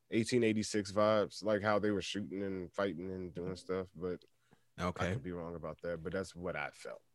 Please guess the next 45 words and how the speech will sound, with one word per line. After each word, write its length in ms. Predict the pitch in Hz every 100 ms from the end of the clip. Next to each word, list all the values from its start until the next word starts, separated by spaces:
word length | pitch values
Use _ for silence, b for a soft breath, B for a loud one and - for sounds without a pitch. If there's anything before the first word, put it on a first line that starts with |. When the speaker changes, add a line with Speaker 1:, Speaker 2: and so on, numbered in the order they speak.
| _
Speaker 1:
when 160 | 76 67
I, 40 | - _
when 140 | 71
I 80 | 69
saw 180 | - - -
it. 60 |
That's 140 | 78 78
the 40 |
first 300 | 80 85 76
game 140 | 76 71
that 100 | 69
popped 180 | 80 -
in 60 |
my 60 | 73
mind 240 | 73 73
for 60 | -
some 160 | - 78
reason. 320 | 78 80 76 - b b b b b
Speaker 2:
Look 80 | 87
at 40 |
that. 40 | 151
Speaker 1:
Now, 380 | 156 147 135 113 - 120
do 120 | 104 127
you 160 | 156
see, 720 | 156 - 156 156 143 131 113 - _ _ -
and 120 | 143
ladies 240 | 143 131
and 80 | 113
gentlemen, 220 | 110 104
we're 60 | 101
watching 280 | 107 98 95
the 80 | 87
video 340 | 82 87 87
as 220 | 87 85
we're 380 | 82 85 85 80 - _ _
recording 440 | 87 85 87 87 85
right 160 | 85
now. 260 | 85 85 85
Now, 160 | 85 98
Brian, 460 | 87 95 92 95 98 - _ _ _ 95
do 120 | 85
you 100 | 95
see 280 | 95 - 101
the, 460 | 90 95 92 90 85 - _ _ _ -
uh, 260 | 98 95